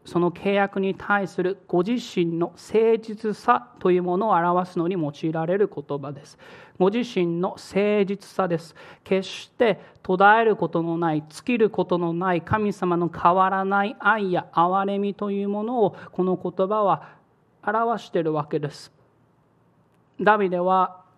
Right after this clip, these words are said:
彼の置かれている状況に心が左右されるのではなくて、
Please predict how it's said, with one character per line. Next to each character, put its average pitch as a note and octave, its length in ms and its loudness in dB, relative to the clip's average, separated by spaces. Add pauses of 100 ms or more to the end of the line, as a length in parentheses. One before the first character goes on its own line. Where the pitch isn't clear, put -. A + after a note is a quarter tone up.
(140)
彼 A3+ 240 2
の D#3+ 200 0
置 D3+ 100 -4
か F#3+ 100 4
れ G3 140 0
て G3 220 0
い G3 40 -2
る G3 100 4
状 F#3+ 220 0
況 F#3+ 240 -4
に F#3 100 -2
心 G3 360 0
が F3 100 2
左 F#3 300 0
右 D#3 100 0
さ E3 140 -2
れ D#3+ 100 -2
る D#3+ 100 -2
の D3+ 240 -4
で A3+ 100 -2
は G3+ 160 -2
な C#3 140 -6
く - 140 -20
て、 - 140 -16